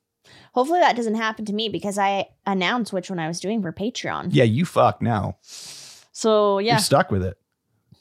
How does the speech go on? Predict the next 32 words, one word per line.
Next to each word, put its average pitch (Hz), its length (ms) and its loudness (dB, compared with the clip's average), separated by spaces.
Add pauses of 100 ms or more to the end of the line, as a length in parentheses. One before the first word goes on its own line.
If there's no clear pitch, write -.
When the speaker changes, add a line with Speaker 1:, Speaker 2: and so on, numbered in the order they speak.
(360)
Speaker 1:
Well, 427 80 4
I 466 680 4
feel 415 180 4
like 320 160 4
they 214 140 0
might 175 200 -2
forgive 156 260 -6
me. 156 180 -8 (100)
Speaker 2:
<laughs> - 260 -2
Speaker 1:
I 285 220 6
also 392 220 2
have 523 200 0
to 403 100 2
say, 147 500 0 (380)
I 254 120 0
just 349 200 0
have 392 200 -2
to 339 80 -14
do 339 160 2
a 294 40 0
side 247 440 2
note 185 300 -4
here, - 260 -14 (360)
'cause 254 160 2
we 302 160 0
posted 277 540 2
our 190 420 2 (300)
photo 233 400 4
shoot 196 400 -2
photos 196 600 0
Speaker 2:
We 127 140 6
did. 113 420 4